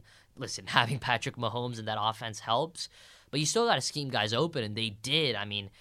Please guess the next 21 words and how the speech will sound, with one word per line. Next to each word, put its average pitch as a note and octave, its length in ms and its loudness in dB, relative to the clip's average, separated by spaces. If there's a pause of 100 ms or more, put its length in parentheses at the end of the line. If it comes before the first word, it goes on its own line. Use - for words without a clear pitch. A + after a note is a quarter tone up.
(140)
Travis C3 400 0
Kelce C#3+ 500 -4
went G#2+ 220 -4
off, G2+ 240 -2
and A2 160 -4 (240)
in A3+ 140 -2
the F#3+ 100 2
red B2+ 280 0
zone, G#2+ 200 -4
they F#3 160 -6
had B2 260 0
just G#2 280 -4
some G2 160 -8
incredibly D3 800 -2
creative A2 580 -2
plays. G#2+ 240 -4
I'm A#2+ 140 -4
talking A2 340 -6
shovel C#3 520 -2
options A#2 680 -4 (300)
with G#2 320 -6